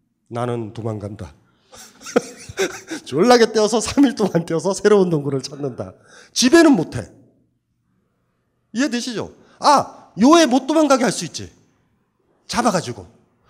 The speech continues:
목에다가 개목걸이처럼 걸려가지고 채찍질 때리고 할 수도 있잖아.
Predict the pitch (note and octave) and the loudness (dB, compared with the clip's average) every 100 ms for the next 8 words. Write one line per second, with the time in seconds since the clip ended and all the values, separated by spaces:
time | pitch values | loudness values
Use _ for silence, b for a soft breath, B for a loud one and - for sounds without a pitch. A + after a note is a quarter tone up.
0 | B B - G3 A3 G#3 G3+ G#3 D3 - | B B 0 2 4 2 2 2 2 2
1 | E3+ G#3 G#3+ G3 - E3+ D#3 D3 C#3+ C#3 | 4 4 2 -2 -4 -6 -4 -6 -6 -6
2 | F#3 - - A#3 A3+ F#3 G#3 F#3+ F#3 A3+ | -6 -2 -2 -4 -10 -8 -6 -6 -6 -6
3 | B3+ G#3+ - B2+ F2+ | -4 -4 -4 -8 -10